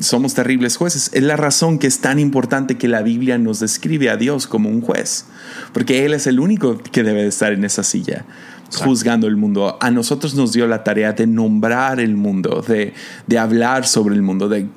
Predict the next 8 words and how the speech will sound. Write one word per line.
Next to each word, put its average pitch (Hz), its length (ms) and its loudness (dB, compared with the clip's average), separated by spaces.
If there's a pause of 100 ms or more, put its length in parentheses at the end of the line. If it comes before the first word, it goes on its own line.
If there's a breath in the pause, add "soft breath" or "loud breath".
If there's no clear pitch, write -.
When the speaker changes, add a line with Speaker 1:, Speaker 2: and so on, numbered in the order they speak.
Speaker 1:
cultivar 120 680 2
la 113 160 2
tierra, 110 380 2
de 98 100 2
multiplicarnos, 107 1080 0
de 107 180 0
crear, 110 720 0
¿no? 101 340 -2